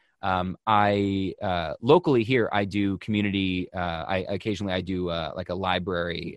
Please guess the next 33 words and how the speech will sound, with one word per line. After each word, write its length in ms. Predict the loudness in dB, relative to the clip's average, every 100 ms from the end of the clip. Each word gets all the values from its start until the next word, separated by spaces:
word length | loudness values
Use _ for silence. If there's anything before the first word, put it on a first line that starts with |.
| -10
uh, 240 | -10 -12 -8
you 60 | -6
know, 40 |
I 60 | -4
do 160 | -4
library 320 | -4 -4 -6
classes. 400 | -6 -6 -6 -6 -4
And 100 | -2
actually, 420 | -2 -2 -4 -4 _ -2
one, 160 | -2 -2 _ -2
one 80 | 0
of 60 |
the 100 | 2
things 200 | 2 0
I'm 140 | -2 -2
planning 340 | 0 2 2
on 240 | 0 0 -4
for 180 | -2 0
the 80 | 0
rest 240 | 0 -2
of 60 | -8
this 180 | -6 -2
year 140 | -2
is 100 | -2
this 160 | -4 -6
summer, 480 | 0 2 2 0 -4 _ _ -2
I 100 | 0
wanted 260 | 2 0
to 60 | -2
start 280 | -2 0 0
doing 200 | -2 -4
a 40 |
series 640 | -8 -4 0 2 2 -4